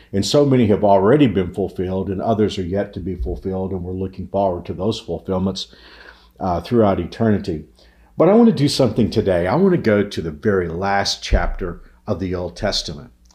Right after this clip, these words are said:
Because in Malachi chapter four, there's a beautiful testimony about the coming of Jesus. Now, there are so many beautiful testimonies in the Old Testament about the coming of Jesus, but the reason why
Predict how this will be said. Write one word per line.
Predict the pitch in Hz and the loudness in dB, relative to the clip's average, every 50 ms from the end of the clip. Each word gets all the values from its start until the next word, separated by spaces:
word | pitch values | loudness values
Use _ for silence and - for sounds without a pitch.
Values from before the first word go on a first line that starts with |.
| _ _ _ _ _ _ - _ | _ _ _ _ _ _ -16 _
Because | - 113 110 - 123 104 92 - - - - | -2 -2 0 2 2 2 2 -2 -6 -8 -2
in | 131 139 156 160 156 | 0 2 4 4 4
Malachi | 147 143 147 147 139 - 135 123 123 123 | 2 2 2 0 0 0 0 0 0 0
chapter | - 131 120 113 - 127 113 | 0 0 0 0 -2 -6 -12
four, | - - 95 85 85 85 82 | -8 -6 -6 -6 -4 -6 -6
there's | 98 104 98 101 104 | -6 -6 -6 -6 -8
a | |
beautiful | 85 78 104 123 151 160 160 160 165 | -10 -4 0 0 0 0 0 -2 -4
testimony | 160 - 143 123 - - - 127 98 92 87 85 78 80 82 82 - - - _ - | -4 -2 -2 -2 -2 -2 -6 -6 -4 -4 -4 -4 -4 -6 -8 -10 -14 -20 -20 _ -8
about | 107 104 110 104 90 - | -4 -2 0 0 0 -2
the | 110 - | -6 -8
coming | - 117 101 98 98 90 87 | -6 -4 -4 -4 -4 -6 -6
of | 87 73 | -8 -10
Jesus. | 71 90 90 80 73 - - - - - - _ _ _ _ - _ _ _ _ _ _ _ _ _ _ _ - | -10 -10 -12 -12 -12 -14 -16 -16 -16 -18 -18 _ _ _ _ -20 _ _ _ _ _ _ _ _ _ _ _ 0
Now, | 117 117 113 107 104 98 - - - - - | 0 2 2 2 0 0 -2 -6 -10 -12 -8
there | 151 127 - 127 | 0 4 4 6
are | 120 110 110 101 | 6 4 2 0
so | - - - 160 180 190 | 0 0 2 2 4 4
many | 160 123 101 | 4 4 2
beautiful | 87 85 98 98 156 175 123 113 - 104 | 0 -2 0 2 4 2 2 2 0 -4
testimonies | - - 127 110 - - 110 98 104 104 104 98 107 | 0 2 0 0 0 -2 -2 -2 -2 -2 -2 -2 -2
in | 101 | -4
the | 95 | -2
Old | 98 98 | -2 0
Testament | - 127 110 - 120 107 98 | 0 0 0 0 -2 -2 -2
about | 98 95 | -4 -4
the | - | -6
coming | - - 117 110 107 98 | -4 -2 0 0 2 0
of | 92 85 | -2 -4
Jesus, | 80 98 107 95 - - - - | -2 0 0 0 0 -6 -12 -10
but | - - | -10 -4
the | - 104 | -2 2
reason | 107 143 180 - 151 135 | 4 4 4 4 2 2
why | 123 113 107 | 4 4 4